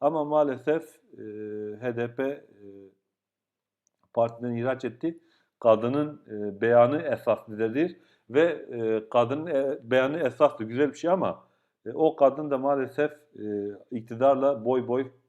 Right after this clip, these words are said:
fotoğrafları var. E, bu olaydan sonra şeyin yanına gitti. Düşünebiliyor musunuz? Süleyman Soylu'yla, e, fotoğraf verdi ve gülerek. İnsanda biraz utanma olur, biraz ahlak olur. Yani sen,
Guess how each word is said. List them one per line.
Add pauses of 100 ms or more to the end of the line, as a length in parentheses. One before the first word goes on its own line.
(180)
fotoğrafları
var. (680)
E, (640)
bu
olaydan
sonra (160)
şeyin
yanına
gitti.
Düşünebiliyor
musunuz? (420)
Süleyman
Soylu'yla,
e, (240)
fotoğraf
verdi
ve
gülerek. (280)
İnsanda
biraz (120)
utanma
olur,
biraz
ahlak
olur. (400)
Yani
sen,